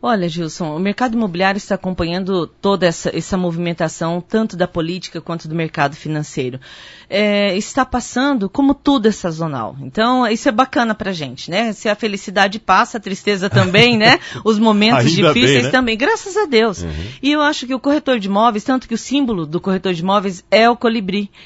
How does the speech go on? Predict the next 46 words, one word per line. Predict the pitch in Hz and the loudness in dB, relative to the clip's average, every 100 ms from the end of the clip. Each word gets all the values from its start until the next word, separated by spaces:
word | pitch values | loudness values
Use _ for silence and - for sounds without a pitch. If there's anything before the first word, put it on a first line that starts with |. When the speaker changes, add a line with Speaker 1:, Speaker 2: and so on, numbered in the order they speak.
| - | -10
Speaker 1:
é | - 185 | 2 6
o, | 190 - | 6 6
é | 180 | 6
o | 196 196 | 6 4
beija-flor. | 202 196 214 - 180 160 - _ _ _ | 2 2 0 2 2 2 -4 _ _ _
Porque | - 196 220 | -6 0 2
é | |
o | |
único | 220 247 240 | 4 2 -2
pássaro | 220 208 226 - 208 196 | 2 4 4 0 -2 -2
que | - 233 | -2 -2
voa, | 208 196 220 254 220 170 - | 2 6 6 8 6 4 2
é, | - 185 185 185 180 | 2 4 6 4 2
de | 170 240 | 0 -2
ré, | 208 233 | 2 2
vamos | 202 196 | 4 2
dizer | 170 185 | 2 0
assim, | - - 151 - | 2 0 0 -8
Speaker 2:
<laughs> | - - | -20 2
Speaker 1:
tá? | 202 285 233 | 8 8 8
É, | 220 | 4
ele | 220 | 4
vai | 185 202 220 294 | 0 2 2 2
e | |
volta | 233 233 302 226 | 2 2 2 -2
pra | 233 | -6
flor, | 240 214 190 | -6 -4 -2
ou | 220 | -2
seja, | - 226 190 180 160 - - - | -2 -4 -2 -4 -6 -8 -20 -4
o | 214 226 226 | 0 2 0
corretor | 240 233 240 | 0 0 0
de | 233 | -2
imóveis | 220 226 226 202 | 2 0 0 -2
é | |
resiliente, | 214 208 185 175 180 208 196 | -2 -2 -2 0 0 -2 -2
é | |
batalhador, | 165 170 175 160 165 196 | -2 0 0 0 0 0
ele | 185 175 | 2 0
é | |
guerreiro, | 165 170 165 180 214 226 - - | 0 0 2 2 2 -2 -10 -10
e | 214 | -8
com | - 294 359 | 0 2 2
certeza | 311 294 - 214 226 226 | 0 -2 2 4 4 2
a | 247 | 0
nossa | 233 254 | 0 0
perspectiva | - 233 - 240 - - 262 233 | -4 -4 -4 -8 -6 -4 -2 -2